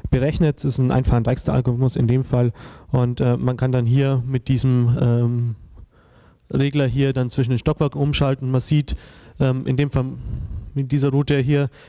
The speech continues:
gehe ich jetzt zum Eingang rein, gehe hier bis zu diesem Aufzug, das ist dieser blaue Marker, normalerweise ist dann da, ist ein prototypisch,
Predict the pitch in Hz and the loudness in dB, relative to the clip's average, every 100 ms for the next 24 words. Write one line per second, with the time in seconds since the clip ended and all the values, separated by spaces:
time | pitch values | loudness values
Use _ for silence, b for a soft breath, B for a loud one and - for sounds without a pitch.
0 | B 139 127 143 147 147 135 127 127 147 | B 0 0 -2 -2 0 2 2 2 2
1 | 165 160 B B B - 135 135 - 123 | 0 -2 B B B -2 2 2 0 2
2 | 156 147 135 139 - - 135 127 143 - | 2 2 -2 -4 -4 -4 0 0 0 -2
3 | 160 - 170 160 - - 120 127 - 131 | -2 -2 0 0 0 -4 -2 -4 -2 -2
4 | 123 139 147 139 143 139 123 123 127 123 | 0 0 0 -2 -4 -2 -2 0 0 0
5 | 131 135 120 120 120 139 - 131 123 - | 0 -2 0 0 0 -4 -10 -6 -6 -4
6 | - 131 135 135 123 - | -2 -2 -2 -2 -4 -4